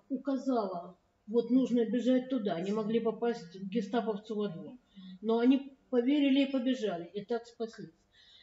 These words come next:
Так вот, э, по-, э, меня мучил вопрос, почему это произошло. Я ответ на,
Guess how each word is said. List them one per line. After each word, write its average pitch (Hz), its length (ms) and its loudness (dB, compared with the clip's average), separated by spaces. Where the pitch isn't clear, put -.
Так 185 180 -14
вот, - 260 -4
э, 220 280 4
по-, 240 60 -2
э, 214 300 -4
меня 254 300 4
мучил 269 340 4
вопрос, 220 460 0
почему 247 720 2
это 226 320 -2
произошло. 214 600 -4
Я 214 160 -2
ответ 269 360 -2
на, 226 380 -2